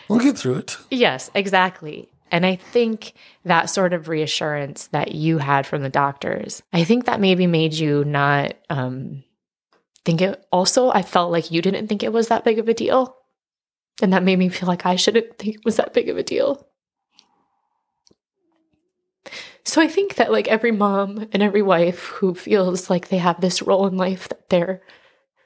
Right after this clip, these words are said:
Speaker 2: they carry that sort of, uh, mental load and physical load too.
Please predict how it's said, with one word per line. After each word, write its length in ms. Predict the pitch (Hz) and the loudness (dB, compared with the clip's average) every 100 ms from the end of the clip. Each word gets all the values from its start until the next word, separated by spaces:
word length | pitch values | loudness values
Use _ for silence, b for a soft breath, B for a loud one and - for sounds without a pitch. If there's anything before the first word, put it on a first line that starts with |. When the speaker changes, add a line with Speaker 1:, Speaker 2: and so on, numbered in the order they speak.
| b b - | b b 0
Speaker 2:
they 100 | - | 0
carry 320 | 170 196 196 | 2 0 2
that 280 | 190 - - | 0 0 -2
sort 240 | 214 190 | 0 0
of, 320 | 190 202 - _ | -2 -8 -10 _
uh, 140 | 165 151 | -2 0
mental 380 | 165 160 175 170 | 0 0 0 0
load 420 | 175 170 175 185 _ _ _ _ _ _ _ _ _ _ _ _ _ 254 | 0 0 -4 -10 _ _ _ _ _ _ _ _ _ _ _ _ _ 0
and 240 | 247 226 | 0 2
physical 420 | 262 285 208 156 | 2 2 2 0
load 340 | - 185 214 220 _ _ B B B - | 0 -2 -2 -6 _ _ B B B -4
too. 340 | 254 185 - | 0 0 -4